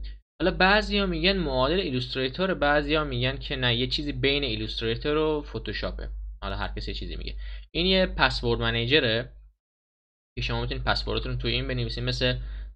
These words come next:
مثلاً اونایی که گوشی سامسونگ دارن می‌دونن سامسونگ پس داریم که رو، اونجا پسوردهای ما رو سیو می‌کنه، وقتی که می‌خوایم خودش میاره برامون استفاده می‌کنیم. اه، اینا که می‌بینید لیبر آفیس هستن.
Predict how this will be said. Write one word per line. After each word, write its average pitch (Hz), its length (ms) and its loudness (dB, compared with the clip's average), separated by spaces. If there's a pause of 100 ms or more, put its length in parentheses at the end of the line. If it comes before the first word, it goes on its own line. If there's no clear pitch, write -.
مثلاً 110 320 -2
اونایی 113 260 0
که 117 460 2 (180)
گوشی 113 200 -4
سامسونگ 104 420 -2
دارن 110 200 0
می‌دونن 107 340 -2
سامسونگ 101 540 -4
پس 120 300 0
داریم 123 460 -2 (560)
که 101 680 0 (1080)
رو، 120 340 -4
اونجا 113 420 0
پسوردهای 117 580 0
ما 139 120 -2
رو 131 60 -2
سیو 165 320 0
می‌کنه، 131 240 -2
وقتی 139 260 2
که 127 100 -4
می‌خوایم 120 300 0
خودش 147 300 -2
میاره 143 160 0
برامون 123 260 2
استفاده 95 400 -8
می‌کنیم. - 320 -20 (720)
اه، 117 60 0 (480)
اینا 143 260 0
که 151 120 -4
می‌بینید 127 320 0
لیبر 113 320 -2
آفیس 101 400 0
هستن. 117 520 -2